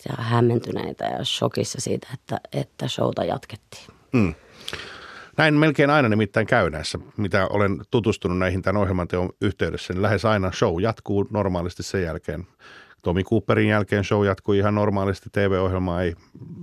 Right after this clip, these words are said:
Speaker 2: se ikään kuin kuului siihen esitykseen. Eli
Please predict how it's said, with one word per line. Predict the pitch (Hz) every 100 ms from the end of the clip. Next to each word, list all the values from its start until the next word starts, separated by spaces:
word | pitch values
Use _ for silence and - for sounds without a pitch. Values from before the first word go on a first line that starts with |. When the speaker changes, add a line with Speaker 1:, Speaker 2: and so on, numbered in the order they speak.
| 127 -
Speaker 2:
se | - 98 -
ikään | 95 101 95
kuin | 104 -
kuului | 107 92 87
siihen | - 87 87
esitykseen. | 87 82 - - - - _ - - - - - - - -
Eli | 90 87 87